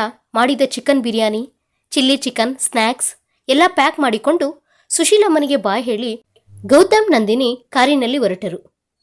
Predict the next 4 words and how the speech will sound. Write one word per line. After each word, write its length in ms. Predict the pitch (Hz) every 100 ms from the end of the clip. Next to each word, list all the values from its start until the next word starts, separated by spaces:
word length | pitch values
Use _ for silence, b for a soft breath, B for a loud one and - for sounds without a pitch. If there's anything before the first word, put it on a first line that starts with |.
| _ _ _ - - 202
ಗೌತಮ್ 400 | 262 403 440 440
ರವರು 280 | 294 277 311
ರೀಚ್ 280 | 254 294 262
ಆಗುವಷ್ಟರಲ್ಲಿ 800 | 233 240 - 226 262 285 285